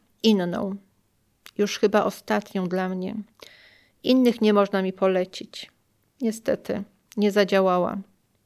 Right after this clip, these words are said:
Na mój typ raka one nie działają. A może właśnie ten mój jest tak uparty, tak przekorny i mówi:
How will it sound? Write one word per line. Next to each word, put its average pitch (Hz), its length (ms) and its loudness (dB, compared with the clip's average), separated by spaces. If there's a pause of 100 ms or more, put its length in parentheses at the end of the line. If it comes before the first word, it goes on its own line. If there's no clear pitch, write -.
(440)
Na 208 200 2
mój 196 160 2
typ 247 320 0
raka 208 540 0 (240)
one 208 260 0
nie 196 160 0
działają. 202 600 -2 (880)
A 196 160 2
może 196 500 0
właśnie 202 460 2
ten 202 340 2
mój 220 420 0 (100)
jest 202 280 2
tak 220 260 0
uparty, 196 600 0
tak - 260 -4
przekorny 220 680 2
i 214 200 0
mówi: 190 520 2